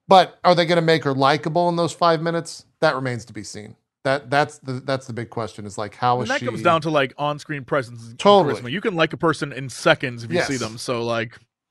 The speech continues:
Speaker 1: Yeah. Yeah. So we'll see. Uh, exciting regardless, uh, for both Armor Wars, which Ironheart will be in, and also Ironheart, uh, in, in Black Panther. Um,
Speaker 2: Yeah.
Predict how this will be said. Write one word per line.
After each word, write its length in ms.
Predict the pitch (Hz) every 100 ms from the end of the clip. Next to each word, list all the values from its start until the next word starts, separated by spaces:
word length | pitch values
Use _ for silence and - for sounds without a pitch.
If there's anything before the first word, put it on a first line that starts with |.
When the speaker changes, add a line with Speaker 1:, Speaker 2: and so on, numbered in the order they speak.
| _ _
Speaker 1:
Yeah. 180 | 147 113 - _ _ _ _
Yeah. 160 | - 107 - - _ _ _
So 120 | 185
we'll 80 | 196
see. 220 | 226 208 - _ _
Uh, 320 | - 139 139 139
exciting 680 | 156 - 180 196 175 127 117
regardless, 680 | 139 135 147 143 101 - - -
uh, 180 | 117 113
for 120 | 120
both 440 | 107 127 113 _ _ _ _ _ _ -
Armor 240 | 160 156 147
Wars, 380 | 135 135 143
which 160 | 117 110
Ironheart 400 | 120 117 107 117
will 100 | 117
be 160 | 117 113
in, 160 | 113
and 100 | 110
also 300 | 101 107 - 101
Ironheart, 500 | 104 98 101 101 107
uh, 180 | 101 104
in, 260 | 107 107
in 120 | 117
Black 240 | 107 107 110
Panther. 320 | 120 123 117 _ _ _ _ _ _ _
Um, 80 | 131
Speaker 2:
Yeah. 480 | 127 127 120 123